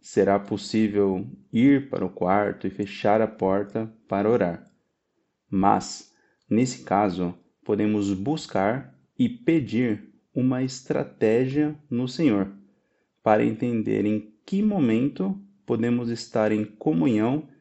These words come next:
e focados no Pai, nessa oração. O que pode ocorrer durante um intervalo no serviço, nos estudos,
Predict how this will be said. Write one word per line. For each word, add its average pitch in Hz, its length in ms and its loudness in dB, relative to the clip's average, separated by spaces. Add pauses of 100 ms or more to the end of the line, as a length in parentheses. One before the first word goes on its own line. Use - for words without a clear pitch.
(420)
e 123 320 -2
focados 127 1300 -4
no 107 120 0
Pai, 90 440 0 (360)
nessa 107 460 -2
oração. 117 500 -2 (1160)
O 127 100 2
que 127 140 -4
pode 110 720 2
ocorrer 101 760 -2 (320)
durante 107 480 0
um 101 100 2
intervalo 104 800 0
no 101 140 -2
serviço, 110 840 -4 (580)
nos 95 220 -4
estudos, 104 880 -6